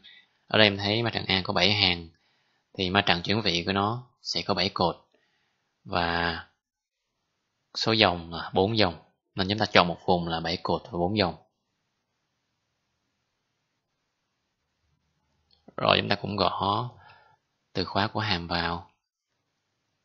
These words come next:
Rồi, bấm tổ phím. Và đây là kết quả.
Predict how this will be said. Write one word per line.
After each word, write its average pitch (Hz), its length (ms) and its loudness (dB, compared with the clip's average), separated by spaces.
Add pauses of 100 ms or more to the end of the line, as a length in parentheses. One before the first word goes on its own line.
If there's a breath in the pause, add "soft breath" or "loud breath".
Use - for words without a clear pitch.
(2000)
Rồi, 87 480 -8 (1400)
bấm 104 120 -8
tổ 95 220 -6
phím. 98 400 -2 (2000)
Và 95 80 -2
đây 92 100 2
là 87 100 2
kết - 140 -4
quả. 92 360 2